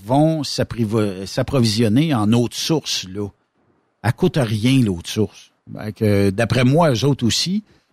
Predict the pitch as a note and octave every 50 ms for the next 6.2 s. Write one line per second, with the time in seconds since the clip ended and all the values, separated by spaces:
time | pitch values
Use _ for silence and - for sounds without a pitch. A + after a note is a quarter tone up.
0 | _ _ _ - A#2 A#2+ B2 A#2+ A2 A2+ B2 A#2 - - D#3 D3+ - - - C3+
1 | - - D#3+ E3+ F3 D3+ - C3 - - B2+ A2+ A#2 A#2 - - A#2 G2+ A#2 D3+
2 | D#3+ C#3 - - A#2+ G2 G#2+ C3 D3+ - _ _ - C3+ C3+ C3 B2 A2+ G2+ G2+
3 | C3+ D3 D3+ C#3 B2 C3+ B2+ A#2+ A2 - D3 D#3+ E3 D#3+ C3 A#2+ A2 G2 - -
4 | - - - - D3+ D3 D3 C#3+ C#3+ C3 - - _ - - G#3 G#3 F3+ C3 -
5 | C#3+ E3 F#3 F3+ C#3 A2+ G2+ A2 G#2+ G2+ F#2+ - - - C3+ F3 A#3 - _ -
6 | - - - -